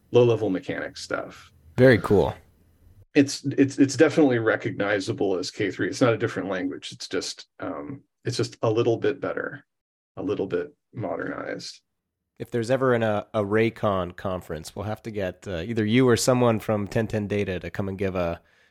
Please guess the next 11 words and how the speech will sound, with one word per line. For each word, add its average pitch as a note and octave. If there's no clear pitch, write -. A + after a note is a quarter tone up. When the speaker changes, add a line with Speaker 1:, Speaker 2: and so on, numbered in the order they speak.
Speaker 2:
you G2
know, D#2
the G2
K C#3
three B2+
beyond F#2+
of, E2+
uh, E2+
you G2
know, E2+
what, G2+